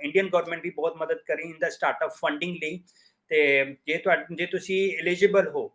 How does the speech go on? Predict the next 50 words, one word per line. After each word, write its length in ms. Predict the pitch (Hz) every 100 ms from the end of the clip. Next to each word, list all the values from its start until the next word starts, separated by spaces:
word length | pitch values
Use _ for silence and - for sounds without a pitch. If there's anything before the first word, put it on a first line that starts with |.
| _ _ -
ਤੇ 560 | 170 165 165 165 170 151
ਡੀ 200 | 135 180
ਆਰ 180 | 190 190
ਡੀ 120 | 202
ਓ 80 | 214
ਆਈ 240 | 165 156
ਡੀ 160 | 156 190
ਐਚ 220 | 208 208
ਇੱਕ 260 | 185 202 -
ਕੰਪੀਟੀਸ਼ਨ 560 | 175 - - 196 214
ਕਰਦੀ 340 | 202 156 147 175
ਹੈ 40 |
ਹਰ 200 | 156 170
ਸਾਲ, 320 | - 165 202 175
ਉਹਦੇ 200 | 165 165
ਵਿੱਚ 160 | - -
ਤੁਸੀਂ 220 | 185 190
ਪਾਰਟੀਸਪੇਟ 680 | - - 147 196 - 202 202
ਕਰੋ, 260 | 196 190
ਤੁਹਾਨੂੰ 640 | 233 _ _ 165 147 156 147
ਵਨ 200 | 170 190
ਕਰੋੜ 400 | 180 160 156 151
ਦੀ 100 | 185
ਫੰਡਿੰਗ 440 | 151 143 160 180
ਮਿਲਦੀ 340 | 175 170 175
ਹੈ। 180 | 196 208 - - _ -
ਤੇ 380 | 147 135 131
ਤੁਸੀਂ, 600 | 131 131 - 185 180 180
ਅਹ, 260 | 156 143 127
ਜੇ 220 | 131 165
ਤੁਹਾਨੂੰ 380 | 156 - 156 165
ਫੰਡਿੰਗ 420 | - 160 160 160
ਮਿਲਦੀ 280 | 170 165 170
ਹੈ, 60 | 175
ਤੁਹਾਡਾ 300 | 175 147 143
ਆਈਡੀਆ 300 | 127 139 151
ਬਹੁਤ 320 | 131 151 185
ਅੱਛਾ 220 | - 165
ਹੁੰਦਾ 220 | 151 156
ਹੈ, 40 | 180
ਤੇ 120 | 180
ਤੁਸੀਂ 340 | 156 - 165
ਉਹ 200 | 160 147 139
ਆਪਣੇ 340 | - 151 170 - - -
ਸਟਾਰਟਅਪ 340 | - 135 139
'ਚ 100 | -
ਇਨਵੈਸਟ 440 | 156 123 131 - 190
ਕਰੋ 200 | 190 208
ਤੇ 140 | 196
ਤੁਸੀਂ 480 | 196 156 - 196